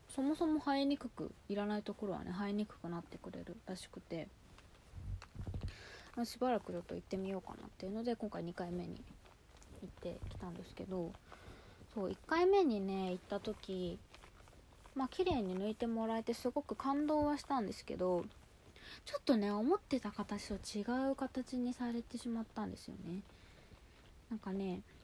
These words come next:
いうのも、あの、最初理想の形を伝えるんですけど、あの、「韓国っぽい平行眉毛にしてほしいです」っていうのをお願いしたんですね。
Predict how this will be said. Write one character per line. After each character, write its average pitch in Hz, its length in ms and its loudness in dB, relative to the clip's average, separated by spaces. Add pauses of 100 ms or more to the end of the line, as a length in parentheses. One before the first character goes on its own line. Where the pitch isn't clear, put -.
(100)
い 262 100 0
う 262 60 2
の 226 120 2
も、 226 360 4 (200)
あ 202 120 -2
の、 196 540 0 (140)
最 320 180 0
初 320 160 4
理 269 100 4
想 302 220 2
の 302 140 2
形 269 640 0
を 269 100 0 (160)
伝 269 140 2
え - 20 2
る 277 140 2
ん 240 40 2
で 190 80 2
す - 120 -10
け - 120 -8
ど、 196 280 4 (1400)
あ 196 100 0
の、 185 380 0 (340)
「韓 311 240 -2
国 359 340 6
っ - 60 -4
ぽ 349 140 8
い 269 80 6
平 262 220 2
行 311 220 4
眉 311 280 4
毛 226 100 2
に 196 120 0
し - 80 -6
て 214 100 -4
ほ 202 140 2
し 220 160 0
い - 20 0
で 190 80 0
す」 269 160 2
っ 277 60 2
て 208 200 0
い 190 80 4
う 185 60 0
の 175 120 -4
を 196 280 -4
お - 20 -4
願 190 160 -4
い 196 280 -2
し - 60 -12
た 196 140 -4
ん 180 80 -2
で 220 60 -4
す - 120 -8
ね。 240 140 -2